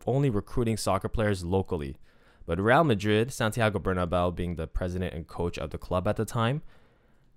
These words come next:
thought he had a vision of Real Ma-, of Real Madrid as a club and, or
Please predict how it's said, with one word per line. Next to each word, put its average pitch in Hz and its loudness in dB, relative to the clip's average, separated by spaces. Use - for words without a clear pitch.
thought 117 4
he 135 0
had 139 4
a 110 2
vision 101 2
of 92 0
Real 92 2
Ma-, 90 -2
of 87 -2
Real 98 4
Madrid 92 0
as 85 -2
a 82 -6
club 90 0
and, 82 0
or 85 0